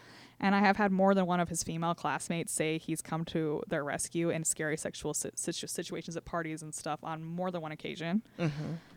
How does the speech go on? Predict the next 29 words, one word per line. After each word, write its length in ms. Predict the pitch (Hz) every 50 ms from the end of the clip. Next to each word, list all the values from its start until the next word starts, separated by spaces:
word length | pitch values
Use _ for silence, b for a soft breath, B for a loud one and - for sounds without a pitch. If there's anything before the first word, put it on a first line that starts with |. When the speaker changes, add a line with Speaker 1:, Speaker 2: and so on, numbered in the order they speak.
| B
Speaker 1:
So 140 | - - -
either 220 | - 269 285 311
everything 320 | 285 254 254 269 277 262 226
I 80 | 208
know 140 | 196 190 185
about 200 | 185 185 180 165
him 140 | 190 190 185
is 80 | 180 170
a 40 | 165
lie 640 | 156 147 143 127 - - 160 170 180 214 233 233 - - - _ -
or 140 | 196 196
the 60 | 190 165
accusation 640 | 175 170 - - 175 160 156 151 - - - - -
is, 300 | - - - - - - - _ _ -
okay? 180 | - 160 180
Speaker 2:
Mm-hmm, 240 | 165 151 156 147 147 170 170 - -
mm-hmm. 240 | 156 160 160 147 156 170 - _ _ _ _ - - -
Speaker 1:
Or 160 | 254 262 285
my 100 | 294 277
mom's 220 | 226 208 208 202 185
just 160 | 196 185 -
stirring 200 | - 165 165 160
the 60 | 151
shit. 300 | 160 - - 170 165 - -
I 120 | - 180
literally 360 | 185 190 214 214 208 202 175 175
have 200 | 170 160 - -
no 100 | 143 139
idea. 360 | 123 - - - - -